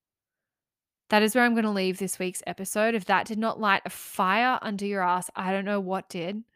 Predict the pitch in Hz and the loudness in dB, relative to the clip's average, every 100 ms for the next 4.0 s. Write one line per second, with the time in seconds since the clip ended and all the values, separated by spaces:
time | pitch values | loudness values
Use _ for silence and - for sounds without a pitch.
0 | _ - _ _ - 202 185 190 190 185 | _ -20 _ _ -6 -4 -2 0 -2 0
1 | 214 214 240 247 - _ _ _ _ _ | 2 4 4 0 -4 _ _ _ _ _
2 | - - 196 202 226 220 214 208 196 220 | -14 0 4 4 4 2 0 -2 -2 -2
3 | 208 - - 190 214 214 - 190 196 233 | -2 -4 -6 -4 -4 -6 -6 -4 -2 -4